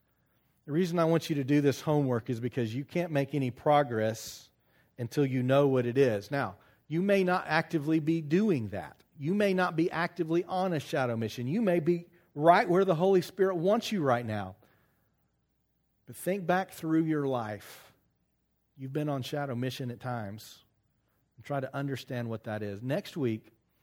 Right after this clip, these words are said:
next week we're gonna, we're gonna turn up the heat a little bit on this conversation. I wanna share another story with you. I wanna talk about why this is important. Not just what is it, but why is this important?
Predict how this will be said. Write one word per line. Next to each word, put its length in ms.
next 160
week 180
we're 60
gonna, 260
we're 80
gonna 240
turn 200
up 100
the 80
heat 200
a 40
little 200
bit 140
on 160
this 120
conversation. 680
I 920
wanna 100
share 200
another 280
story 380
with 240
you. 220
I 20
wanna 160
talk 240
about 220
why 240
this 240
is 120
important. 680
Not 240
just 200
what 320
is 200
it, 280
but 100
why 420
is 200
this 220
important? 680